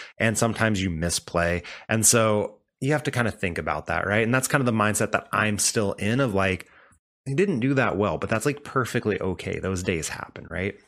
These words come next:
But I wanna lot, walk through a bit of it. So I'm prepping for Toronto Regional. It's gonna be one of the two regionals that I get to go to this year.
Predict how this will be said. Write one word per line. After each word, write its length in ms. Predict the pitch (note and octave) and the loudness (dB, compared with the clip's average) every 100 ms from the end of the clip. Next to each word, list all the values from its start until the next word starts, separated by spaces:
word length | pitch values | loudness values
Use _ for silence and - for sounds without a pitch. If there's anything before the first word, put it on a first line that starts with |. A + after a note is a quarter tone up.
| _ | _
But 100 | B2+ | -4
I 20 | |
wanna 200 | D#3 F#3+ | 0 2
lot, 420 | D3+ B2+ B2+ - - - _ _ | 2 0 -2 -8 -18 -20 _ _
walk 340 | A2 B2 A#2 - | 0 0 0 -4
through 360 | - G#2 G#2+ | -4 0 0
a 80 | - | 0
bit 160 | E2+ F#2+ | -4 -2
of 100 | F#2 | -2
it. 80 | F#2+ | -2
So 120 | A#2+ | -2
I'm 100 | A#2+ | 2
prepping 300 | F3+ F3+ A3 | 2 2 0
for 100 | A3+ | -2
Toronto 480 | - G#2+ F#2 F#2 E2+ | 0 0 0 0 -2
Regional. 300 | D#2 D2 E2+ | -4 -6 -6
It's 80 | |
gonna 100 | - | -4
be 80 | C#3+ | -2
one 80 | F#3 | 0
of 80 | G3+ | 0
the 60 | |
two 180 | C#3+ - | -2 -4
regionals 320 | G#2 F#2+ G#2+ | -4 -2 -2
that 80 | G2 | -2
I 60 | F#2 | -2
get 140 | F#2+ | -2
to 60 | E2 | -4
go 240 | D2+ E2 | -4 -6
to 280 | F2+ G#2+ G#2 | -4 -2 -2
this 420 | - G2 G#2 - | -4 -2 -2 -2
year. 640 | - F#2+ F2+ G#2 C#3 G3 | -4 -6 -2 2 4 2